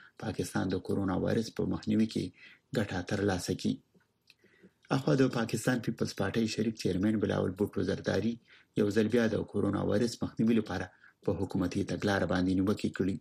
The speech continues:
او ویلي چې د حکومت د غیر واضحه تګلارې له وجې په ملک کې د کورونا وایرس نه متاثره شوو ناروغانو کې ډېر په تیزۍ سره زیاتوالی راغلی دی.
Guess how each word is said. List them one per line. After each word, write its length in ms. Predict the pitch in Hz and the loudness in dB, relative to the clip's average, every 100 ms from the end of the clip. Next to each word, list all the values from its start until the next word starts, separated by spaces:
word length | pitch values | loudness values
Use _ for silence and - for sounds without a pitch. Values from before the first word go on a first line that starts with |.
| _ _ _ - | _ _ _ -4
او 80 | 95 | 2
ویلي 260 | 110 117 | 2 2
چې 160 | 113 113 110 | 0 0 0
د 100 | 107 | 0
حکومت 420 | 87 90 - 107 110 | -2 -4 -2 -2 0
د 80 | 98 | -2
غیر 200 | 98 98 | 0 0
واضحه 380 | 90 90 101 92 | 0 0 -2 -2
تګلارې 440 | - - 101 95 | -4 -2 -2 0
له 100 | 92 | 2
وجې 240 | 95 113 110 - - - | 4 4 2 -2 -20 -20
په 100 | - 131 | -4 2
ملک 200 | 139 135 | 4 4
کې 100 | 104 | 0
د 80 | 95 | -2
کورونا 360 | 107 101 95 | 0 0 0
وایرس 340 | 90 95 110 - | 2 2 2 0
نه 140 | 104 101 - - _ | -2 -4 -8 -20 _
متاثره 440 | 107 110 104 113 95 | -2 0 0 0 0
شوو 300 | - 123 104 | 2 2 2
ناروغانو 520 | 92 - 104 104 92 | 0 0 2 2 2
کې 180 | - 90 - - _ - | 0 -4 -4 -18 _ 0
ډېر 180 | 113 101 | 2 2
په 120 | - 101 | -2 -2
تیزۍ 320 | - 92 107 | 0 0 0
سره 220 | - 92 87 _ _ - | 0 -6 -6 _ _ -2
زیاتوالی 480 | 110 87 101 98 98 | -2 0 -2 0 0
راغلی 380 | 95 95 92 | 2 2 2
دی. 140 | 90 | 2